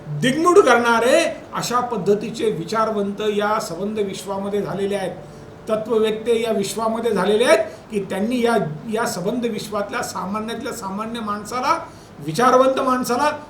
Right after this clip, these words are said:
विचारप्रवण बनवलेलं आहे आणि त्याला अंतर्मुख बनवून आपल्या जगण्याचं मर्म शोधायला लावलेलं आहे. कोण आहे ती माणसं?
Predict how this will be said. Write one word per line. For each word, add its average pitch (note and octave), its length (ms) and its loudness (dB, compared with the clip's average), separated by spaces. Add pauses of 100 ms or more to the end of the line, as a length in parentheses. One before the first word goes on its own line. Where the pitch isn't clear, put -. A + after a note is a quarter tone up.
(220)
विचारप्रवण A3+ 720 4
बनवलेलं G#3 460 6
आहे C#4 180 2 (220)
आणि G3+ 180 0
त्याला G#3 300 0
अंतर्मुख A3 520 2
बनवून B3+ 340 4 (320)
आपल्या F#3+ 280 -2
जगण्याचं A3+ 560 4
मर्म G#3+ 280 2
शोधायला E3+ 440 -4
लावलेलं C#3+ 380 -4
आहे. G#2+ 100 -12 (500)
कोण C4+ 200 8
आहे D4 260 8
ती C#4 160 4
माणसं? A3+ 680 0